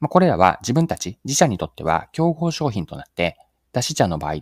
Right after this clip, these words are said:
言えば、競合商品というのは、まあ、すでにある既存の商品というのは、コーヒーとか、まあ、紅茶になるわけです。まあ、そこで大事なのは、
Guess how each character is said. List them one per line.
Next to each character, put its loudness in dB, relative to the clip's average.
言 -8
え -18
ば、 0
競 0
合 -2
商 0
品 -10
と -14
い -14
う -16
の -14
は、 -2
ま -20
あ、 -8
す -4
で 0
に -2
あ 0
る -10
既 -6
存 0
の -4
商 -6
品 -14
と -16
い -10
う -8
の -2
は、 -4
コ 0
ー 2
ヒ -2
ー -4
と -16
か、 -2
ま -8
あ、 -16
紅 -2
茶 0
に -6
な 0
る -6
わ -16
け -20
で -16
す。 -8
ま -4
あ、 -4
そ -2
こ 2
で 4
大 6
事 0
な 2
の -8
は、 0